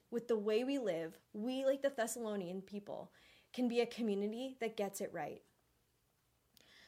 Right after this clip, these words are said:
I get nervous even using this phrase, "getting it right," because there's so many things that could go wrong when getting it right becomes our aim and not Jesus. What this church <laughs> isn't doing is trying to get it right. If our goal becomes getting it right,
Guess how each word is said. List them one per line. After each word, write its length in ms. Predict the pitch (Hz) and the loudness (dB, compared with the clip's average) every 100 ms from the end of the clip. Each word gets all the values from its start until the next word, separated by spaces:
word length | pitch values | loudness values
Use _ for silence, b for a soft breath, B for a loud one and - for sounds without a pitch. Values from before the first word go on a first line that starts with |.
| B 254 | B 2
I 60 | |
get 200 | 285 277 | 4 6
nervous 340 | 254 269 311 339 | 6 6 4 0
even 200 | 311 233 | 0 0
using 260 | 214 220 | 0 -2
this 140 | 214 - | -2 -2
phrase, 320 | 190 180 196 | -2 -2 -2
"getting 240 | 190 196 | -2 0
it 100 | 196 | -2
right," 320 | 165 175 - - - | -2 -2 -4 -8 -6
because 240 | 247 247 | -2 2
there's 200 | 247 247 | 2 2
so 280 | - - 254 | 0 2 4
many 200 | 269 285 | 4 0
things 280 | 277 208 202 | 0 0 0
that 140 | 202 | -4
could 140 | 208 196 | -4 -4
go 140 | 175 | -4
wrong 400 | 175 165 156 190 B B | -4 -4 -6 -10 B B
when 160 | 208 214 | 2 4
getting 320 | 214 220 240 | 6 6 4
it 120 | 240 | 2
right 320 | 196 185 180 | 2 2 2
becomes 360 | - - 208 190 | -6 -4 -2 0
our 160 | 190 - | -2 -4
aim 300 | 170 175 175 - | -8 -10 -12 -2
and 120 | 202 | -2
not 220 | 180 170 | -2 -4
Jesus. 640 | 185 180 - 143 - - _ _ b b b b | -8 -6 -8 -8 -8 -8 _ _ b b b b
What 180 | 233 269 | 4 6
this 160 | 330 - | 6 6
church 280 | 320 302 - | 4 4 6
<laughs> 20 | |
isn't 440 | 220 214 262 254 214 | 4 6 4 4 6
doing 420 | 202 220 392 415 - | 4 6 4 2 4
is 160 | 269 | 4
trying 560 | - - 262 247 254 269 | 4 4 6 8 6 4
to 80 | 262 | 4
get 160 | 208 196 | 4 4
it 120 | - | 2
right. 320 | - - - _ _ _ _ B B B B | -2 -4 -10 _ _ _ _ B B B B
If 160 | 262 262 | 0 6
our 120 | 269 | 6
goal 240 | 233 247 277 | 8 6 8
becomes 320 | 349 311 220 | 4 0 4
getting 260 | 220 233 | 4 4
it 100 | 254 | 0
right, 320 | 175 175 175 | 2 0 0